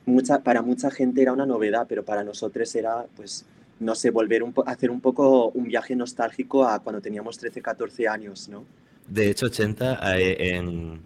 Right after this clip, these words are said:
Speaker 2: en, en el libro, en un capítulo del libro en el que, ¿no? ha-, hablas de, de cuál era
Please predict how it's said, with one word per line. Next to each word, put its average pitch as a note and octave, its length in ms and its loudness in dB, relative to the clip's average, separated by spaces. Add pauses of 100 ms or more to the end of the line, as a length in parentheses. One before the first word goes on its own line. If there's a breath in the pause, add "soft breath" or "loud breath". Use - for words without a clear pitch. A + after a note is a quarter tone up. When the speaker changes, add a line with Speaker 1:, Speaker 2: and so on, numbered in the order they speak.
Speaker 2:
en, F2 220 -6
en E2+ 240 -4
el E2+ 160 -4
libro, G#2+ 300 0
en G2+ 80 -2
un G2+ 60 -6
capítulo G2+ 340 -6
del G2 180 -2
libro G2+ 340 0
en G2 120 2
el F#2+ 120 -2
que, F2+ 440 -2 (760 loud breath)
¿no? F#2+ 220 -2
ha-, F2+ 180 -2
hablas G2 240 0
de, F#2+ 300 0
de F#2+ 180 0
cuál F#2+ 140 -2
era F#2+ 500 2